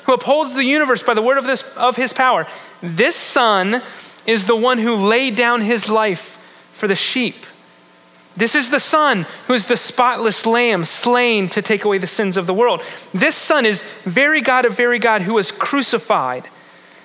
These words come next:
And it was done in order to cleanse you and to cleanse me from our sins. How insignificant we are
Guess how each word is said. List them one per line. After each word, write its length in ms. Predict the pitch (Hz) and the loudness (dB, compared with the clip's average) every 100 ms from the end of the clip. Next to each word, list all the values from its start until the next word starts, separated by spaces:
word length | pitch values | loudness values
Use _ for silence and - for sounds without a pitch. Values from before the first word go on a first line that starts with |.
| - - 214 | -20 -8 -2
And 100 | 240 | 2
it 40 | |
was 180 | 233 180 | 2 0
done 320 | 165 277 277 | 0 2 2
in 160 | 247 233 | 2 2
order 240 | 254 254 | 2 0
to 140 | 208 214 | -2 -4
cleanse 520 | - 233 190 165 190 | 0 2 0 -2 0
you 440 | 254 269 269 269 - - | 0 2 0 -2 -6 -4
and 100 | 220 | -2
to 80 | 214 | -2
cleanse 320 | - 233 196 | 0 0 0
me 180 | 202 233 | 0 0
from 300 | 214 226 208 | 0 0 0
our 240 | 196 196 185 | 2 0 0
sins. 640 | - 220 202 123 127 - - - - - - - - - - - - - - - - - - - - - - - - - - - | -2 -2 -2 -4 -10 -16 -18 -20 -20 -20 -20 -20 -20 -20 -20 -20 -20 -20 -20 -20 -20 -20 -20 -20 -20 -20 -20 -20 -20 -20 -20 -14
How 200 | - 233 | -2 -2
insignificant 920 | 226 226 - 175 175 226 254 - 165 | 0 -2 -2 -2 0 0 -2 -4 -4
we 140 | 170 170 | -2 0
are 460 | 202 190 123 - | 2 2 -2 -8